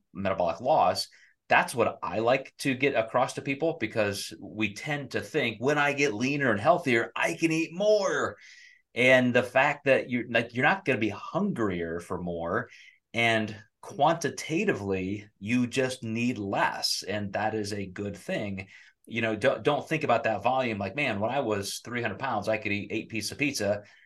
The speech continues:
Now I start gaining weight if I eat three." Well, yeah, that's, you know, that's the cost of being leaner.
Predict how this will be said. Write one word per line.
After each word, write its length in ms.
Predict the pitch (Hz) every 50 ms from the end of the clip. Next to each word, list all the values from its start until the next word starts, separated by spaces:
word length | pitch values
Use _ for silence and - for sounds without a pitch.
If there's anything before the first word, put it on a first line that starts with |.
| _ _ _
Now 260 | 107 117 123 127 120
I 100 | 110 104
start 300 | 101 - - 110 101 95
gaining 300 | 90 107 110 110 104 98
weight 180 | 98 104 104 104
if 120 | 101 -
I 100 | 95 95
eat 220 | 78 98 101 - -
three." 540 | - - 131 151 165 117 95 87 87 87 - -
Well, 320 | 110 113 123 127 127 - _ -
yeah, 360 | - - - - - - - - -
that's, 360 | 92 95 - - - - -
you 80 | 95
know, 300 | 95 92 95 107 - - _ _ -
that's 200 | - 101 98 -
the 120 | - 104
cost 500 | - - - - 95 104 113 113 - -
of 40 | 101
being 220 | 104 101 98 98
leaner. 420 | 107 156 175 135 113 101 101 101